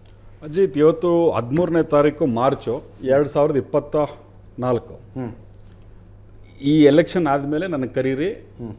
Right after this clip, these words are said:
Speaker 1: ನರೇಂದ್ರ ಮೋದಿ will be out of power.
Speaker 2: ಓಕೆ. ಹ್ಮ್.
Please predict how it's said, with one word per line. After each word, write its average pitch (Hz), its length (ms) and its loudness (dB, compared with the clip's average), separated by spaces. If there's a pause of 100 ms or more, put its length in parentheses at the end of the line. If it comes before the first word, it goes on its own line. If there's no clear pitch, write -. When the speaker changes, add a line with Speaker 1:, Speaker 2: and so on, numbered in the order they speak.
(180)
Speaker 1:
ನರೇಂದ್ರ 147 380 -2
ಮೋದಿ 135 280 -4
will 131 140 -6
be 143 120 -8
out 113 180 -4
of 123 100 -10
power. 92 340 -14 (960)
Speaker 2:
ಓಕೆ. - 200 -14 (500)
ಹ್ಮ್. 107 120 -12